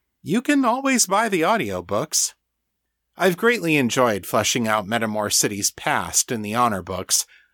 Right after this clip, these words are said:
but I do plan on getting back to the present day in season nine.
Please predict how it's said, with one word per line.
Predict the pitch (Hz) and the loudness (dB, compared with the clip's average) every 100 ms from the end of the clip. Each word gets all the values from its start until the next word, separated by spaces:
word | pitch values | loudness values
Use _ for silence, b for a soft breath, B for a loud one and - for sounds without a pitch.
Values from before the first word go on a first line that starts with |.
| - | -2
but | 180 | 0
I | 160 | 2
do | 165 226 | 0 0
plan | - 170 151 | 0 0 2
on | 151 | 0
getting | 139 135 131 | 0 -2 -2
back | 123 127 - | 0 -2 -2
to | - | -6
the | 127 | -8
present | - 165 151 113 95 | -4 -2 0 0 -4
day | 95 85 | -6 -8
in | 85 104 | -6 -2
season | - 131 104 110 98 | 0 2 2 0 0
nine. | 113 120 95 85 85 | 2 2 0 -4 -12